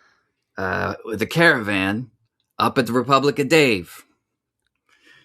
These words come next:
And, uh, just a couple carts.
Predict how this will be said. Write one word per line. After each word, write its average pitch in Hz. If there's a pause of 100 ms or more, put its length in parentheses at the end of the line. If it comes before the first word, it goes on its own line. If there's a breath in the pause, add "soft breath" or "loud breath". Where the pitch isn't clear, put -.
(140 soft breath)
And, 95
uh, 98 (440)
just 143
a 143
couple 143
carts. -